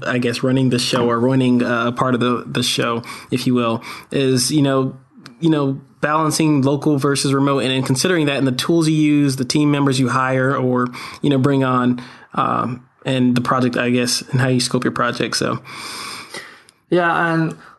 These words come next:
Speaker 2: this is something that we haven't talked about, um, so far, I don't think, in any of the episode. And it is, uh,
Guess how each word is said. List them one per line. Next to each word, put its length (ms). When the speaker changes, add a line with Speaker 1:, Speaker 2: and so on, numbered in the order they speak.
Speaker 2:
this 220
is 80
something 280
that 180
we 100
haven't 400
talked 260
about, 640
um, 400
so 420
far, 280
I 220
don't 180
think, 180
in 40
any 140
of 120
the 100
episode. 440
And 220
it 140
is, 300
uh, 200